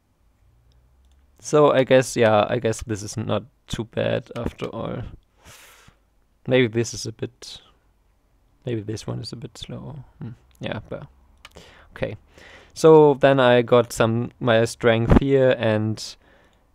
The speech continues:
because of this result here, I still got a lot of points. I got this corner here, and he got two weak groups, so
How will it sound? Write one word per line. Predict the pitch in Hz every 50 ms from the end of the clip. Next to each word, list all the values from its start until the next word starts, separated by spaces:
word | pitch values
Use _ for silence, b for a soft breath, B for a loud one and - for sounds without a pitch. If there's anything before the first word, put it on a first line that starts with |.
| _ - - - _ _ _ _ _ -
because | 143 131 - - 143 131 127 131 131 - - - - - -
of | 120 117 117 113 - -
this | 120 123 117 -
result | 123 120 110 107 117 113 110 110 110 -
here, | - - 120 123 120
I | 117 110
still | - - - 123 120
got | - 113 110 110
a | 113
lot | 107 113 113
of | 113 110 - - -
points. | - 110 107 104 104 107 107 - -
I | - 113
got | - 110 107 -
this | - 117 113 - -
corner | - - 123 113 113 113 110 110 104
here, | - 120 117 113 110 110
and | - 113 113 104 -
he | 117 110
got | - 113 107 - -
two | - 123 113
weak | 104 107 107 98 - -
groups, | 107 104 98 101 98 - -
so | - - - - - - - 104 98 98 98 95 98 98 104